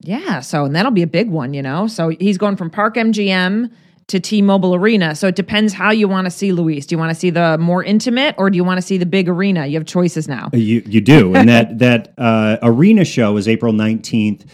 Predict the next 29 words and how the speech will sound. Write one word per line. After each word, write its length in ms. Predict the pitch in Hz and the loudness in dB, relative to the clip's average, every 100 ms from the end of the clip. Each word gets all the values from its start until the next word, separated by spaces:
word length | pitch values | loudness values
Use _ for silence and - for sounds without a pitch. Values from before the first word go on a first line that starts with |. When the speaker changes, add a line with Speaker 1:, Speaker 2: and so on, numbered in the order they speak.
| - _ - | -20 _ -4
Speaker 2:
of 440 | 113 107 101 95 - _ | 0 2 0 -4 -10 _
twenty 300 | - 127 117 | 0 2 2
twenty-four. 760 | - 113 98 _ 165 131 90 87 | 0 -4 -4 _ 6 6 6 -2
So 120 | 117 | -2
you 80 | 113 | 0
have 80 | |
a 60 | 110 | 0
little 200 | 120 139 | -2 0
more 200 | 131 113 | 0 -2
time 280 | - 113 104 | -2 -4 -2
to 60 | 98 | -4
plan 280 | - 101 | -4 -4
ahead. 440 | 95 117 104 82 - | -4 -4 -4 -4 -6
Speaker 1:
Mm-hmm. 380 | 175 175 165 175 | -2 0 0 0
Speaker 2:
Um, 480 | 101 190 92 92 95 | 0 0 -2 -4 -4
if 220 | 113 - | -6 -4
you're 340 | 123 120 120 - 143 | 0 2 0 -2 0
within 280 | 135 131 120 | 2 2 2
driving 420 | 120 120 139 147 | 2 2 2 2
distance, 400 | 160 160 254 220 | 0 2 2 6
maybe 220 | 165 160 | 4 6
you 100 | 165 | 4
wanna 220 | 170 170 | 4 0
come 180 | - 175 | -2 -4
and 100 | 170 | -4
see 160 | 165 170 | -4 -2
him 120 | 175 | -2
in 80 | 175 | -4
September. 560 | 190 - 226 156 135 | -8 -6 -6 -6 -10